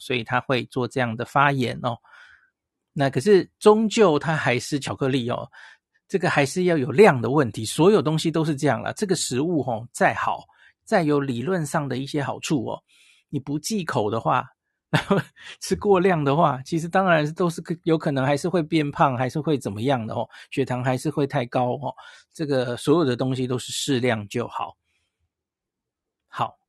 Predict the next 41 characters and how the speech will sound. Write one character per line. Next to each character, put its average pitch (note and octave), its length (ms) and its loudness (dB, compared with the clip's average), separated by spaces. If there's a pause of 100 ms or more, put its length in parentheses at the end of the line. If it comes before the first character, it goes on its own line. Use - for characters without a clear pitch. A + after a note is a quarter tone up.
那 C#3 320 -4
今 B2+ 220 -8
天 C3 220 -6
就 B2+ 440 -4 (260)
跟 C#3 140 0
大 C#3 140 -2
家 C3 480 0
讲 B2+ 200 -2
了 B2+ 160 -2
明 C3 220 -4
治 E3+ 160 -4
的 C#3 160 -2
这 D3 160 -4
一 D3 100 0
些 D3 400 -2 (220)
零 C#3 180 0
食， C#3+ 340 0 (100)
我 A#2+ 100 -6
相 D#3+ 200 -2
信 D#3+ 220 -4
你 C3 120 -4
在 D#3+ 180 -2
所 D3 320 -2
有 D3+ 180 2
的 B2 180 -2 (300)
便 F3 140 0
利 E3+ 100 0
商 D#3 280 0
店、 D3 340 0
Don E3+ 180 -4
Quijote、 E3 680 -2
Big F3 140 -8
Camera， C#3 580 0
你 B2+ 120 -8
到 F3 200 -4
处 F3 180 -4
都 E3+ 140 -4
逛 E3 200 -4
得 C#3 100 -2
到 C3+ 260 0
哦， A#2+ 220 -6